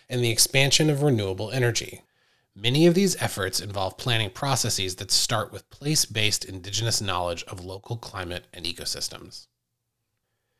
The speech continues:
Ecosystems are undergoing transformational changes. Together with other stressors, climate change is harming the health and resilience of ecosystems,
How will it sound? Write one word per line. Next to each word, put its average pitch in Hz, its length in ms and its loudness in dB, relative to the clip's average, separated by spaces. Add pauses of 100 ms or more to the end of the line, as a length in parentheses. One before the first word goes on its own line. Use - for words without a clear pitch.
(720)
Ecosystems 208 640 4
are 151 160 2
undergoing 123 440 0
transformational 104 920 -2
changes. - 640 -8 (1300)
Together 196 360 10
with 220 120 4
other 147 200 4
stressors, - 680 -2 (340)
climate 170 300 6
change 170 320 6
is 117 140 -4
harming 156 500 2
the 117 60 -2
health - 440 -2
and 110 140 -6
resilience 117 540 0
of - 160 -12
ecosystems, - 800 -8